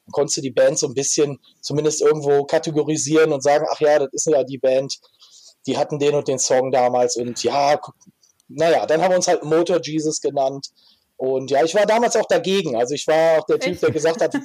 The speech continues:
Speaker 2: <laughs>
Speaker 1: „Warum, was soll das alles hier? Lass doch so heißen, was, scheiß drauf“, ne? Also ich war da eher gegen. Aber im Nachgang, äh, muss man sagen, ist Motor Jesus schon eigentlich ein bisschen die bessere Wahl als Shitheads.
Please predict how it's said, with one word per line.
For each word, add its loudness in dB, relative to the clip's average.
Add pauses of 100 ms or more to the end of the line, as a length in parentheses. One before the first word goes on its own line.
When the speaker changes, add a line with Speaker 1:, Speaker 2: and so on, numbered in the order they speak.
(140)
Speaker 2:
<laughs> -16
Speaker 1:
„Warum, -2 (180)
was -2
soll 2
das 2
alles 0
hier? 2
Lass 0
doch -2
so -2
heißen, 0
was, -4 (200)
scheiß 0
drauf“, 2 (100)
ne? 2
Also 2
ich -4
war 2
da 2
eher 2
gegen. -2 (340)
Aber 2
im -6
Nachgang, 0 (100)
äh, 4
muss -4
man -2
sagen, 2 (340)
ist -2
Motor 2
Jesus -2
schon -2
eigentlich -2
ein -10
bisschen -4
die -8
bessere -2
Wahl 2
als -2
Shitheads. 0